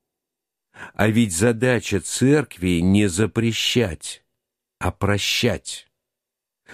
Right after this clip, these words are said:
Но именно церковь сейчас требует запретов. Фильмов,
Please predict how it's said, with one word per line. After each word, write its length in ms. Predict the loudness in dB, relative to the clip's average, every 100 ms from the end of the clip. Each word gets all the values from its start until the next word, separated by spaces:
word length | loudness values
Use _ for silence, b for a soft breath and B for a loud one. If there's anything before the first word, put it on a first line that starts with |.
| B
Но 260 | 4 6 6
именно 480 | 4 2 2 2 -2
церковь 720 | 0 2 2 0 -4 -6 -10 _ _ -10
сейчас 580 | 2 2 4 0 0 -2
требует 580 | 0 2 2 2 0 2
запретов. 840 | -2 -2 -2 -2 -4 -10 -16 _ _ _ _ _ _ _ -6
Фильмов, 680 | 2 4 4 2 0 -2